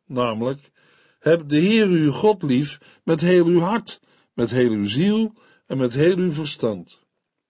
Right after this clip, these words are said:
Dit gebod is het eerste en het belangrijkste.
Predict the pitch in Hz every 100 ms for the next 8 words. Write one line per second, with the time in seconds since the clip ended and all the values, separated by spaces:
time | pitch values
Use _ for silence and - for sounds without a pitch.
0 | _ 131 156 214 - - 110 110 117 -
1 | _ _ _ - 131 147 143 - 208 175
2 | - - 110 - 202 175 135 127 123 180
3 | 214 202 160 135 113 - -